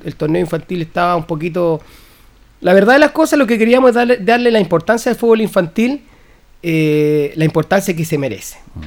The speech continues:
Speaker 1: Esa es la verdad de las cosas. De repente veíamos torneos donde las premiaciones habían un par de copas para los chicos y, y los adultos se llevaban todo el... Entonces, en una conversación con, con los clubes, eh, eh, se presentó la posibilidad de formar una, una mesa paralela a la, a la del adulto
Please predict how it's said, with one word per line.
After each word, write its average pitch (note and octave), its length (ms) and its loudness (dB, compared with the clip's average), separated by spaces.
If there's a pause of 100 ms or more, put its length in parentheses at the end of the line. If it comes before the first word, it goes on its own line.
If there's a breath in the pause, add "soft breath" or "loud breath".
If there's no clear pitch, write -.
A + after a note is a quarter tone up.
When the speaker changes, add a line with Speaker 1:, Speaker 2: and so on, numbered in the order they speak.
(140)
Speaker 1:
Esa G3 220 -4
es E3 40 -4
la D#3 80 -2
verdad C3 200 -6
de B2 40 -12
las A#2+ 120 -14
cosas. - 320 -18 (600 soft breath)
De D#3+ 80 0
repente F#3+ 380 2
veíamos F#3 880 2
torneos G3 580 4
donde F3 440 2
las E3 140 0
premiaciones G3+ 1000 0
habían F#3+ 440 -2
un F3+ 120 -2
par F3+ 180 -4
de F3+ 80 -2
copas G3 240 -4
para G3 80 -6
los E3+ 160 -6
chicos A3 500 -2
y, F3+ 380 -4
y E3+ 40 -6
los F3 140 -2
adultos G3 360 -2
se F#3 100 -6
llevaban F#3 320 0
todo G3 180 -2
el... E3+ 300 -8 (880 soft breath)
Entonces, G3 240 2
en C4 80 2
una C4 160 4
conversación A3+ 600 2
con, G#3+ 400 0
con G3 180 -2
los F3 140 0
clubes, A3+ 280 4
eh, E3+ 880 -2
eh, E3 240 -4
se D#3+ 180 -4
presentó E3 360 -4
la G3 80 2
posibilidad F#3 280 -2
de F3+ 40 -2
formar F3+ 240 -2
una, F3 180 2
una E3 300 0
mesa E3+ 240 -2
paralela F#3+ 680 -2
a G#3 40 -2
la, G#3+ 380 -2
a F#3+ 180 -6
la F#3+ 240 -2
del G3 140 -2
adulto A3+ 440 -6